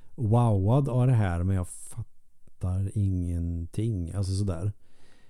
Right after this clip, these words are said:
Det, det känns, det, det finns så potentiellt många liksom uppskattningskänslor i de här scenerna som pågår just nu, och jag,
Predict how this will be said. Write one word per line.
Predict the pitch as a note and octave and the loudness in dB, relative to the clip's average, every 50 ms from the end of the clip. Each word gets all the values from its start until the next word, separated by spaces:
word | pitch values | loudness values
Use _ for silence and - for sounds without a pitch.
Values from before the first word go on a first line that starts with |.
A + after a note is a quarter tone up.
| - - - - - - - - - - - - - - - - - | -16 -14 -14 -14 -16 -16 -20 -20 -18 -18 -18 -18 -18 -20 -20 -20 -14
Det, | - C#3 C3 B2 A2 A2 - | -4 2 4 4 4 4 4
det | B2 B2 A2 | 4 4 6
känns, | G#2+ B2 A#2 A2 A#2+ | 6 6 4 4 2
det, | A#2+ B2 A#2 | 0 0 2
det | A#2+ A#2 A#2+ | 6 6 6
finns | A#2 - C3 A#2+ G2 | 6 6 4 4 4
så | A#2 A2 | 2 0
potentiellt | G2 - - A#2+ G#2 A2+ A2 G#2+ G2 - - - - A#2+ A2+ A#2 A#2+ B2+ A#2+ G#2+ - - - - - - | -2 0 0 0 2 4 4 4 2 0 -2 0 2 4 4 4 4 4 2 0 -2 -6 -14 -14 -10 -4
många | C3+ A#2+ A#2+ A#2 A2+ G#2+ G2+ G2 G2+ | 0 2 4 4 4 4 2 2 0
liksom | G#2 G2+ G2 - - G#2+ G2+ F#2+ G2 F#2+ F2+ - - - - - - - - - - - - - - - - - - - - - - - - - - - - - - - | 0 -2 -2 -2 -2 -2 0 0 0 0 -2 -4 -6 -10 -10 -10 -10 -10 -10 -8 -8 -8 -8 -8 -10 -12 -14 -16 -20 -20 -18 -18 -16 -18 -18 -18 -18 -18 -16 -14 -4 0
uppskattningskänslor | D3 C3+ - - - - - - A2 F#2+ - - A#2 A2 G#2 G2 - - - - - B2+ A2+ A2 G#2+ F#2+ - - C3 C#3 C#3 B2+ | 0 0 0 0 -2 -2 0 0 0 0 0 2 2 2 2 2 -2 -6 -4 0 2 4 4 4 4 2 2 4 4 4 4 4
i | C3+ B2+ A2+ G#2 | 4 2 0 2
de | G2 A2 A2 | 4 4 6
här | G2 G2+ G2 F#2+ | 6 6 4 4
scenerna | - - C3 B2+ A#2 G2+ G2 G2+ G2+ A#2 C3 | 2 2 2 2 2 2 4 4 4 4 4
som | - - B2+ - | 4 4 4 4
pågår | C#3 C3+ A2+ G2 G2 G#2 G2+ G2 | 6 4 4 6 4 4 4 2
just | F#2 F#2+ - - - | 2 0 0 0 2
nu, | G#2 F#2 F#2+ | 4 4 4
och | F#2+ F#2+ F#2+ - - - | 2 0 -2 -2 -2 0
jag, | A2+ G2+ G2 G2 F2+ F2 | 2 2 2 2 0 -2